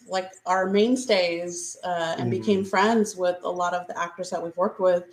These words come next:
Speaker 1: And somebody like Anthony Tuamata, who we met about, like, ten years ago.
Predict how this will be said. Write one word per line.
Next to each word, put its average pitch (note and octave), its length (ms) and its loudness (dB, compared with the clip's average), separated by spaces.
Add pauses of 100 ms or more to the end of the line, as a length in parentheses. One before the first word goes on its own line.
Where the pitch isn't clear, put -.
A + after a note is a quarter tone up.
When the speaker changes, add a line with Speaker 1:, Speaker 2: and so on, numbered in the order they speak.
(380)
Speaker 1:
And F#3 320 -2
somebody B3+ 340 2
like G3+ 400 0
Anthony G#3 680 2
Tuamata, F#3+ 800 2
who F#3+ 400 0 (300)
we G#3 140 8
met G3+ 360 4
about, F3 360 0 (140)
like, E3+ 160 -6
ten A3+ 260 2
years G#3 240 4
ago. D#3+ 360 -4